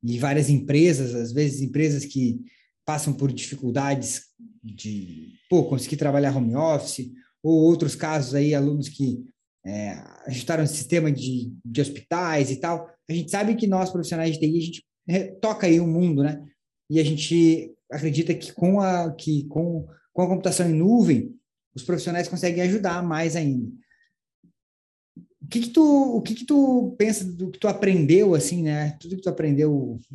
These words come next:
com cloud, com a A W S, como tu, tu acha que isso aí impacta na, na sociedade, né, como um todo? É, o teu sistema, como vocês acham que, o quanto teu, tu acha que teu sistema rodando em cloud pode ajudar aí na sociedade?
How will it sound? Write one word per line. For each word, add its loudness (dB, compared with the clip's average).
com -4
cloud, 0
com -6
a 0
A 0
W -2
S, -4
como -2
tu, -6
tu -4
acha -2
que -8
isso -2
aí 4
impacta -2
na, -2
na -6
sociedade, -2
né, 0
como -2
um -2
todo? 0
É, -8
o -4
teu 6
sistema, 2
como -2
vocês -4
acham -4
que, -4
o -12
quanto 2
teu, 2
tu -2
acha -4
que -10
teu 0
sistema 0
rodando 4
em 2
cloud 0
pode -2
ajudar -2
aí -2
na 0
sociedade? -10